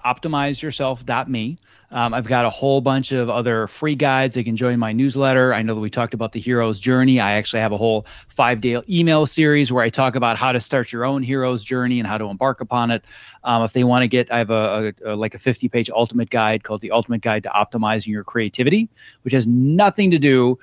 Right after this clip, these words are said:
with being an entrepreneur or business. It has to be, uh, it has to do with, I'm sitting in front of a computer and I need to generate ideas and solve problems.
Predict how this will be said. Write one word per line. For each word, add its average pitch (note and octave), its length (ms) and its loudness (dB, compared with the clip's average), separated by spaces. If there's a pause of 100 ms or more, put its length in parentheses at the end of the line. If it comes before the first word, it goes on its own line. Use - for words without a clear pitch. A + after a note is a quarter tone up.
(160)
with A#2 180 -6
being A2+ 200 0
an G#2+ 40 0
entrepreneur A#2 1000 0
or G#2+ 80 -2
business. C#3+ 420 0
It A#2 60 0
has B2+ 240 0
to C3 80 -2
be, B2 320 2 (380)
uh, B2+ 60 2
it A#2+ 100 2
has C#3 160 0
to C#3 100 -6
do C3+ 140 4
with, C3 200 2
I'm G#2+ 120 -6
sitting D3 320 -2
in C#3+ 80 -4
front C#3+ 220 -2
of B2 60 -6
a B2 60 -4
computer F3 520 -4 (300)
and A2+ 100 -2
I G#2+ 120 -4
need B2+ 200 0
to G#2 60 -16
generate B2 500 2
ideas A2 460 -2
and G2+ 120 -10
solve G#2 300 -2
problems. E2+ 480 -6